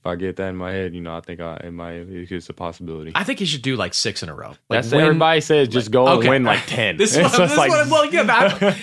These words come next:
Speaker 1: <laughs>
Speaker 2: I'm jumping on that bandwagon
Speaker 1: Yeah.
Speaker 2: then, because you could, e-, A, you could do it,
Speaker 1: Yeah.
Speaker 2: and, and B, like, there would never be any debate over who the greatest dunker is in N B A history.
Speaker 1: Yeah.
Speaker 2: Like, you could do it before you turn thirty. <laughs>
Speaker 1: Yeah,
Speaker 2: You'd be,
Speaker 1: I don't,
Speaker 2: you'd be good to
Speaker 1: that's,
Speaker 2: go.
Speaker 1: they're like, "Zach, just go in there and do two dunks. It doesn't even matter if you win or lose. Just go. It's just,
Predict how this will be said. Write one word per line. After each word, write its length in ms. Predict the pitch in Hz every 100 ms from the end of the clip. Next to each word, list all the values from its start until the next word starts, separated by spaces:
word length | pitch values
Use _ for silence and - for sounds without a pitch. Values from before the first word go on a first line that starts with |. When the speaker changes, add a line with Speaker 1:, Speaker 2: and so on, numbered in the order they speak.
| -
Speaker 1:
<laughs> 0 |
Speaker 2:
I'm 140 | 208 240
jumping 300 | 220 226 220
on 140 | 190
that 180 | 170 151
bandwagon 340 | 151 127 117 117
Speaker 1:
Yeah. 100 | 104 120
Speaker 2:
then, 100 | 170
because 180 | 160
you 100 | 160
could, 120 | 214 -
e-, 180 | 233 -
A, 180 | 170 233
you 100 | 180
could 160 | 127 104
do 220 | 139 95
it, 160 | 80 -
Speaker 1:
Yeah. 160 | -
Speaker 2:
and, 180 | 123 139
and 220 | 135 110
B, 460 | 127 143 131 123 107 _ _ _ _ _ _ _
like, 200 | 151 135
there 140 | 151 143
would 80 | 151
never 160 | 170
be 140 | 143 135
any 100 | 135
debate 320 | 120 120 117
over 120 | 101
who 160 | 104 110
the 160 | 101
greatest 320 | 101 104 101 -
dunker 260 | 101 95
is 80 | 92
in 60 | 95
N 100 | 90
B 120 | 85
A 20 |
history. 340 | 87 - - _ -
Speaker 1:
Yeah. 160 | - -
Speaker 2:
Like, 120 | 127
you 60 | 147
could 100 | 143
do 120 | 165
it 20 |
before 180 | 139 156
you 60 | 143
turn 160 | 131
thirty. 240 | 110 101 - -
<laughs> 80 | -
Speaker 1:
Yeah, 280 | 143 123
Speaker 2:
You'd 100 | 175
be, 80 | 147
Speaker 1:
I 20 | 139
don't, 280 | 110 113 107
Speaker 2:
you'd 40 |
be 40 | 131
good 80 | 117
to 40 |
Speaker 1:
that's, 80 | 110
Speaker 2:
go. 80 | 104
Speaker 1:
they're 120 | 127
like, 160 | 120 104
"Zach, 240 | 131 113
just 140 | 120
go 160 | 139 160
in 60 | 160
there 100 | 156
and 80 | 135
do 80 |
two 180 | 127 156
dunks. 360 | 127 127 - -
It 140 | 110
doesn't 160 | 120 139
even 100 | 127
matter 140 | 127
if 80 | 107
you 100 | 98
win 160 | 123 120
or 80 |
lose. 260 | 110 131 82
Just 180 | 92 92
go. 200 | 120 127
It's 160 | 113
just, 160 | 117